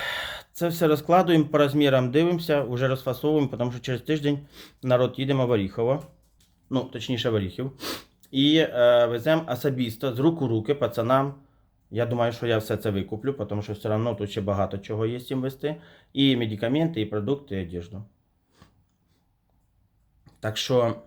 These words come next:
хто хоче, помагайте, долучайтесь. Дивіться, не хочете давати грошей? Місто Київ, номер нова почта двісті шість, нуль шість вісім триста п'ятдесят чотири п'ятдесят сім тридцять сім, Оскар Олексій Отримувач. Що хочете хлопцям передати особисто в окопи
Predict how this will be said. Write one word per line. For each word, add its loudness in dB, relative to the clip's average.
хто 0
хоче, 0
помагайте, 0
долучайтесь. -4
Дивіться, -2
не 0
хочете 0
давати 2
грошей? -2
Місто 0
Київ, 0
номер 2
нова 4
почта -2
двісті -4
шість, -8
нуль 2
шість -4
вісім 0
триста -4
п'ятдесят -6
чотири 0
п'ятдесят -10
сім 0
тридцять -6
сім, -4
Оскар -2
Олексій -4
Отримувач. -4
Що 6
хочете 0
хлопцям 0
передати -2
особисто -4
в -2
окопи 4